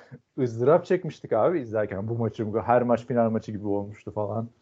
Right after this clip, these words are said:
Şu anda da her maç final maçı gibi. Sonuçta yedişer galibiyette iki tane takım var ama bence çok rahatlar.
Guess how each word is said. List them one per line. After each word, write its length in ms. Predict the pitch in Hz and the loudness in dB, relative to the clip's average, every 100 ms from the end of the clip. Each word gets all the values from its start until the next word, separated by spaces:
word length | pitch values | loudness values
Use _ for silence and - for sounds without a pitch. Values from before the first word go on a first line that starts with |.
| _ _ _ _ _ | _ _ _ _ _
Şu 180 | - 104 | -4 4
anda 220 | 107 117 | 6 8
da 100 | 226 | 8
her 120 | 196 135 | 8 6
maç 240 | 104 - | 2 -8
final 220 | 87 78 | -12 -12
maçı 240 | 78 76 76 | -12 -14 -18
gibi. 160 | 87 | -18
Sonuçta 400 | - 82 80 - 92 _ | -16 -14 -14 -12 -12 _
yedişer 440 | 104 92 107 143 151 | -10 -8 0 2 4
galibiyette 560 | 123 117 117 110 101 | 4 2 0 -4 -6
iki 180 | 113 147 | -6 -4
tane 380 | 139 117 101 87 _ _ _ _ _ _ _ _ _ _ | -2 -2 -4 -6 _ _ _ _ _ _ _ _ _ _
takım 320 | - 202 185 | -4 -2 -2
var 100 | 175 | 2
ama 160 | 156 180 | 4 8
bence 240 | 151 156 | 8 6
çok 220 | - 131 120 | 2 2 2
rahatlar. 380 | 92 90 78 | 0 -2 -12